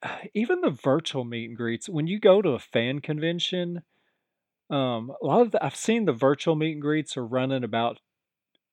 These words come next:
most of them I'm seeing do two-minute virtual meet and greets. If you go to a fan convention in person, with it so, with so much going on, I'm not sure you would get two minutes with each person.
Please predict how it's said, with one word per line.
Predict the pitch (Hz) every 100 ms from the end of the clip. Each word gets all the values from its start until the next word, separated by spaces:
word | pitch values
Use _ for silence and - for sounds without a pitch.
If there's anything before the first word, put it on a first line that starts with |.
| -
most | 165 165 185 170 -
of | 139 113
them | 117 117
I'm | 117
seeing | 117 - 127 117
do | 107 117 113 107 -
two-minute | - - 139 135 139 135 135 127
virtual | 139 135 - 151 143
meet | 143 139
and | 143
greets. | 147 151 143 - - - _ _ _ _ _ _ _ _ _ _ _
If | 175 202 -
you | 226
go | 302 240
to | 165 135
a | 104
fan | - 123 127 151 135
convention | 120 117 117 113 120
in | 117 113
person, | - 117 120 - 202 190 196 185 _ _ _ _ _ _ _ _ _ _ _
with | - 139 143
it | 240 170 165 _
so, | - - 170
with | 180 147
so | - 175
much | 185 196 -
going | 143 135 123
on, | - 110 127 147 160
I'm | - 220
not | 330 -
sure | - 151 131
you | 135
would | 127 113 -
get | 156 233
two | - - 123
minutes | 110 107 98 - -
with | 120 117 107 127
each | 110 - -
person. | 117 101 - - 104 151